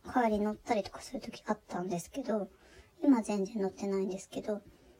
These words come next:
まあ、タクシー乗ったら、たまたま運転手さん、知ってる運転手さんで、「あー、どうもどうも」なんて言って、「あ、じゃあ今日バレンタインだからあげます」なんて言って、も-、手持ちでたまたま持ってた、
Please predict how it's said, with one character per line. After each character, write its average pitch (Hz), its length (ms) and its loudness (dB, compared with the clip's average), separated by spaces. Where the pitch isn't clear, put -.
ま 262 100 2
あ、 - 40 0
タ 311 160 -2
ク 302 80 -8
シ - 220 0
ー 202 100 0
乗 185 140 2
っ - 40 -16
た 196 160 0
ら、 202 280 0
た 339 120 2
ま 339 160 10
た 339 140 4
ま 320 300 8
運 269 120 8
転 294 260 6
手 277 60 10
さ - 200 -4
ん、 185 60 0
知 - 240 -6
っ - 20 -20
て 220 140 0
る 214 120 2
運 214 80 -2
転 214 240 0
手 202 40 -2
さ 190 180 -6
ん 190 100 -2
で、 214 80 -2
「あ 226 40 -4
ー、 320 280 4
ど 302 100 4
う 302 40 8
も 285 120 8
ど 262 120 2
う - 40 4
も」 226 200 2
な 208 140 0
ん 190 60 -2
て - 80 -10
言 160 80 -4
っ - 20 -20
て、 - 240 -6
「あ、 277 60 0
じ 311 100 0
ゃ 294 40 2
あ - 60 -10
今 311 140 6
日 247 80 2
バ 254 80 6
レ 277 120 6
ン 294 80 -4
タ 339 120 2
イ 339 60 6
ン 349 60 2
だ 302 120 2
か 247 140 0
ら 208 400 0
あ 269 80 2
げ 285 160 4
ま 302 160 8
す」 - 240 -2
な 196 180 4
ん 196 60 2
て - 180 -12
言 185 160 2
っ - 20 -14
て、 - 40 -16
も-、 247 160 4
手 - 200 0
持 226 120 6
ち 233 140 2
で 226 220 2
た - 180 -2
ま 240 120 4
た 226 120 0
ま 214 100 2
持 240 140 2
っ - 20 2
て - 180 0
た、 277 220 -2